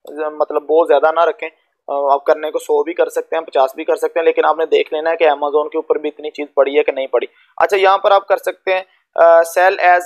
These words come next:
अ, lots, lots की form में, मतलब अगर आपके पास lot हैं बड़े-बड़ी, मतलब कि आपके पास हर lot के अंदर जो है वो हज़ार हज़ार product है, पाँच पाँच सौ प्रोडक्ट, ये देखें, uh, items in lot के, हर lot के अंदर कितनी items हैं,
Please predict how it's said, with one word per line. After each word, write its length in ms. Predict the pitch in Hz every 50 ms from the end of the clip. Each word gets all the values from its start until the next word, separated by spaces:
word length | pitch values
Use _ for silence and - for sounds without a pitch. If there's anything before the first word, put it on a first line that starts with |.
| - - _ -
अ, 80 | 156
lots, 760 | 160 160 160 165 170 160 151 151 151 - - - 165 165 170
lots 180 | 170 175 170 - -
की 60 | 180
form 240 | - - 165 156 165
में, 60 | 165
मतलब 140 | 175 175 180
अगर 120 | 175 180
आपके 200 | 180 180 175 180
पास 140 | 175 180 185 180
lot 380 | 175 170 170 170 180 175 175
हैं 120 | 170 160 160
बड़े-बड़ी, 400 | 170 165 165 165 165 165 160 160 160
मतलब 220 | 156 - 156 156
कि 220 | 156 - 170 165 165
आपके 360 | - 151 156 151 - - 170
पास 400 | - - 165 160 165 160 165 - 175
हर 120 | 170 175
lot 320 | 180 175 165 156 156 156 -
के 100 | - 170
अंदर 260 | 160 160 160 156 151
जो 120 | 151 165
है 80 | 160 160
वो 220 | 160 160 170 - _ _ _ _ - -
हज़ार 300 | 160 156 151 156 160 160
हज़ार 240 | 165 170 170 160 156
product 440 | - 160 156 160 156 156 151 - 160
है, 120 | 156 156
पाँच 260 | 151 - 156 156 156 -
पाँच 140 | 165 165 -
सौ 80 | 175
प्रोडक्ट, 360 | 160 - 160 156 151 156 160 165
ये 60 | 175
देखें, 260 | 165 170 170 - 180 - _ _ _ _ _ - -
uh, 380 | 160 165 165 165 160 - 156 170
items 300 | 170 165 190 190 190 185
in 240 | 180 185 180 180 170
lot 180 | 165 160 165 165 - _ - 180
के, 20 |
हर 300 | 175 170 170 - 180 185
lot 300 | 190 180 170 165 170 170 -
के 60 | 180
अंदर 180 | 170 170 165 156
कितनी 440 | - - 175 - 175 180 180 185 175 _ _ - -
items 360 | 160 160 156 - 160 160 160 165
हैं, 100 | 160